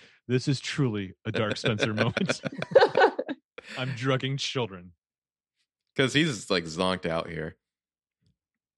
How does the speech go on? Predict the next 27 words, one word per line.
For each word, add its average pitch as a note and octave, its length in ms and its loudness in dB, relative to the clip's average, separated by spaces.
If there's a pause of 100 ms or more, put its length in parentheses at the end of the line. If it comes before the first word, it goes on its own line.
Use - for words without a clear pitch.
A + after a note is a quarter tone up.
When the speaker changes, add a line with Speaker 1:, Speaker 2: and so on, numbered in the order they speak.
(460)
Speaker 2:
<laughs> C#3 60 0 (160)
Speaker 1:
Although, A#3 520 10
Speaker 3:
Doesn't B2+ 100 4
he A2 40 -10 (240)
Speaker 1:
this A#3 140 -8
kid's G#3 140 0
a D3+ 40 2
little A#2 180 -2
weird F#2 280 -8 (100)
in G2+ 80 -12
general, F2+ 320 -12
Speaker 3:
Doesn't G4+ 160 8
Speaker 1:
right? B4+ 80 12 (100)
Speaker 3:
he E4 60 10
then C#4+ 140 8
go A#3 160 8
and A3+ 140 6
tell G3+ 240 4
his G3+ 160 0
mom, G3 200 0
like, F3 200 0
"That G4+ 80 6
was G4+ 100 8
the B3+ 60 6
best D4+ 320 4
day G4 100 6
I've C4 160 6